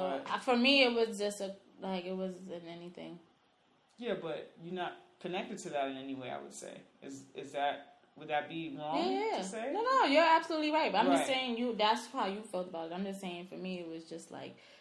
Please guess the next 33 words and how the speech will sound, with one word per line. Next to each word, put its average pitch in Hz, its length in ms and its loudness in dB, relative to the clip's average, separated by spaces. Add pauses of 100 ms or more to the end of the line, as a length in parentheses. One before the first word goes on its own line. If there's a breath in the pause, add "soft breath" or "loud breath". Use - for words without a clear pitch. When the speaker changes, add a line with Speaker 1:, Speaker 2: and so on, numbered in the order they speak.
(120)
Speaker 2:
Jay-Z 147 440 -6
standing 151 320 -8
in 180 80 -12
front 165 160 -6
of 170 80 -10
a 175 40 -10
cross. 190 320 -4
I 190 120 0
see 285 240 -4
crosses 254 500 -4
so, 220 260 -4 (460 soft breath)
so 208 340 -6
much 190 600 -6
that 156 220 0
it's, - 280 -4 (680)
I 165 100 -4
don't, 170 300 -6 (1000)
well, 196 260 2
f-, - 160 -20
one, 254 220 4
I 254 180 2
was 226 120 -2
raised 190 260 0
Muslim. 170 460 -6
Speaker 1:
Right, 170 120 -4
Speaker 2:
Two, 269 460 4
Speaker 1:
which - 100 -10
was 156 100 -14
my 156 140 -4
point. 123 320 -10
Speaker 2:
a 190 120 2
cross 240 400 0
is 208 280 -8